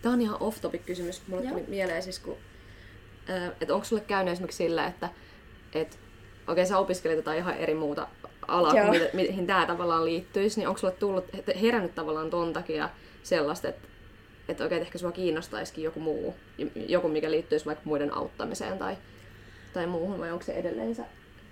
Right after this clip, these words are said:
Speaker 1: niinku, kun mä
Speaker 2: Joo.
Speaker 1: pelkään, että mulle tulisi sille, että jos mä löytäisin jonkun merkityksellisen harrastuksen, sit mä,
Speaker 2: Niin.
Speaker 1: et se veisi kokonaan mukanaan.
Speaker 2: Siis jossain määrin joo, kyllä mä oon, niinku, sitä pohtinut, koska mä tykkään nimenomaan videoiden tekemisestä tosi paljon, äh, mut sit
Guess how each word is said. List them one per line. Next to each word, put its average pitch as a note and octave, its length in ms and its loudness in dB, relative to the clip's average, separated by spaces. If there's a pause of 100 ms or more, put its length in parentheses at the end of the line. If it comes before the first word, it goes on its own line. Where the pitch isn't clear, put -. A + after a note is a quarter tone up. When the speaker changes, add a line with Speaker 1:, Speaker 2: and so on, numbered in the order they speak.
(140)
Speaker 1:
niinku, F#3+ 280 -4
kun - 1600 -12
mä - 0 -
Speaker 2:
Joo. G3+ 80 -2
Speaker 1:
pelkään, F#3 280 0
että F3+ 120 -6
mulle F#3 360 -2
tulisi E3 220 -6
sille, - 100 -4
että - 80 -4
jos F3+ 100 -6
mä F#3 80 2
löytäisin F3 320 6
jonkun E3 160 -4
merkityksellisen E3+ 680 2
harrastuksen, A3 680 -2
sit C4+ 120 2
mä, C4 80 2
Speaker 2:
Niin. G3 300 -2
Speaker 1:
et F#3 100 -8
se F#3 100 -2
veisi E3+ 180 2
kokonaan F3 340 0
mukanaan. F#3 460 -4 (200)
Speaker 2:
Siis - 320 -2 (560)
jossain G#4 420 2
määrin B3 300 2
joo, F#3 260 2
kyllä G#3+ 220 0
mä G#3 60 0
oon, G3+ 80 0
niinku, G3+ 180 -2
sitä G#3+ 120 -4
pohtinut, A3 460 -4
koska G3 240 -6
mä G#3+ 80 -2
tykkään F#3+ 380 -4
nimenomaan F#3 400 -2
videoiden F#3 400 0
tekemisestä G3 500 -4
tosi G#3+ 180 0
paljon, G3+ 460 2 (600)
äh, G3 140 4
mut G3 240 2
sit - 360 -2